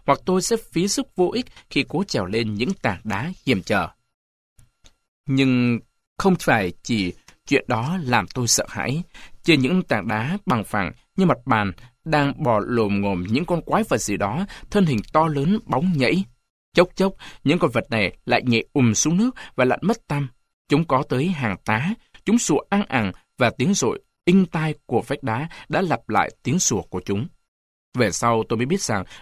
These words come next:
đó chỉ là những chú sư tử biển, những con vật hết sức hiền lành. Nhưng cái vẻ dễ sợ của những con vật này, bờ đá hiểm trở, sóng vỗ mạnh ghê gớm vào các tảng đá đã làm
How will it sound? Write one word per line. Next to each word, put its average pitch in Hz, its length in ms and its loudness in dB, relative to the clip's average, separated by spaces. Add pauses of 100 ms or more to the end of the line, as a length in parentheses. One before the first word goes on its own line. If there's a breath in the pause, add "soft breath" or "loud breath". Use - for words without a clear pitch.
đó 120 260 0
chỉ 131 100 0
là 107 80 2
những 104 280 -2
chú 147 180 -2
sư 175 200 0
tử 117 180 -2
biển, 98 240 -2 (340)
những 190 120 2
con 196 140 2
vật 139 180 0 (200 loud breath)
hết 233 120 2
sức - 240 -2
hiền 104 300 -2
lành. 98 200 0 (380)
Nhưng 123 340 2
cái 208 220 -2
vẻ 95 220 0
dễ - 220 -2
sợ - 340 0
của 110 100 -2
những 95 160 -6
con 139 160 0
vật - 180 -4
này, 95 200 -2 (360 loud breath)
bờ 123 180 4
đá 123 240 -2
hiểm 110 220 0
trở, 92 280 -2 (140)
sóng 180 260 2
vỗ - 120 2
mạnh 165 240 0 (180)
ghê 175 220 6
gớm 151 240 2 (100)
vào 104 100 0
các - 180 -8
tảng - 180 -4
đá 104 200 -4 (240 loud breath)
đã 226 80 0
làm 190 140 4